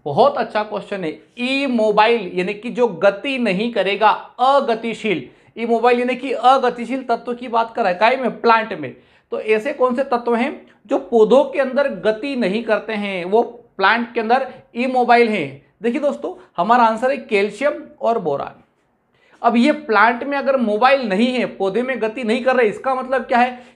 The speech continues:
कि पौधों के लोअर पोर्शन, नीचे वाले भाग में ही रह जाएंगे। अब अगर कोई एलिमेंट है जो प्लांट के अंदर नीचे वाले रूट जोन के आसपास ही रह गया है,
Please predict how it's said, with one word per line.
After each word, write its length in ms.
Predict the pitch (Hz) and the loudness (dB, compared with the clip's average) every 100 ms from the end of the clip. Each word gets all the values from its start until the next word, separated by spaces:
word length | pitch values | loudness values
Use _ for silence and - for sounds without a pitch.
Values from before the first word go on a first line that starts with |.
| _ | _
कि 120 | 254 | -6
पौधों 440 | - 233 208 247 | -2 0 4 4
के 280 | 262 254 269 - - | 4 0 -2 -4 -12
लोअर 440 | 156 170 208 269 269 | -6 4 6 8 4
पोर्शन, 460 | 254 220 - 160 151 | 2 -2 -2 -10 -6
नीचे 360 | 190 233 285 | -4 -4 -2
वाले 280 | 262 254 254 | 0 0 0
भाग 300 | 196 202 233 | 2 2 2
में 160 | 240 262 | 0 -4
ही 60 | |
रह 140 | 254 240 | -2 0
जाएंगे। 420 | 220 214 160 139 _ _ _ _ _ _ | -2 -4 -8 -12 _ _ _ _ _ _
अब 120 | 240 | 2
अगर 240 | 254 277 277 | 2 2 0
कोई 240 | 240 233 | -2 -2
एलिमेंट 420 | 208 247 254 240 | -2 -2 -4 -2
है 160 | 240 233 | -2 -2
जो 80 | 233 | -10
प्लांट 540 | - 196 196 226 233 | -4 2 2 2 -4
के 60 | 220 | -2
अंदर 220 | 240 - - _ | -2 -4 -12 _
नीचे 300 | 185 196 254 | -6 -2 2
वाले 240 | 247 247 214 | 4 4 2
रूट 360 | 180 233 277 | 2 0 0
जोन 300 | 240 240 247 | 0 0 0
के 80 | 247 | 0
आसपास 500 | 226 233 - 247 240 | 2 2 0 -2 0
ही 60 | 233 | 0
रह 160 | 220 | 4
गया 180 | 208 214 | 4 4
है, 340 | 202 139 - | 2 0 -8